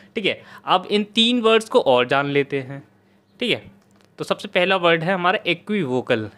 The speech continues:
इक्विवोकल का मतलब क्या होता है? इसका मतलब होता है कि अस्पष्ट। अस्पष्ट कैसे? अच्छा,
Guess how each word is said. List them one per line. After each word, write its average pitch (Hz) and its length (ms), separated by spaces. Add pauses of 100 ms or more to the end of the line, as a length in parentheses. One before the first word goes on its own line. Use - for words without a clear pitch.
इक्विवोकल 170 580
का 196 100
मतलब 180 260
क्या 160 140
होता 117 240
है? 107 120 (380)
इसका 202 220
मतलब 226 260
होता 185 320
है 214 200
कि 247 140
अस्पष्ट। 185 720 (340)
अस्पष्ट 156 600
कैसे? 127 380 (640)
अच्छा, 131 240